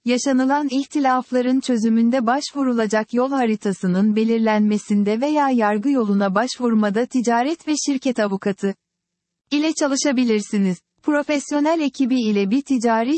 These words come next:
şirketin işletmenin kurulma anından tasfiyesine kadar ihtiyacı olan danışmanlık hizmetini alabilirsiniz.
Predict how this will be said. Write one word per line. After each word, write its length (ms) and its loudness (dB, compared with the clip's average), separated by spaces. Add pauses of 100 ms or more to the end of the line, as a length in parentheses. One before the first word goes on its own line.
(120)
şirketin 480 -2
işletmenin 760 0
kurulma 440 0
anından 640 2
tasfiyesine 800 -2
kadar 320 0
ihtiyacı 640 0
olan 320 2
danışmanlık 720 0
hizmetini 540 0
alabilirsiniz. 840 0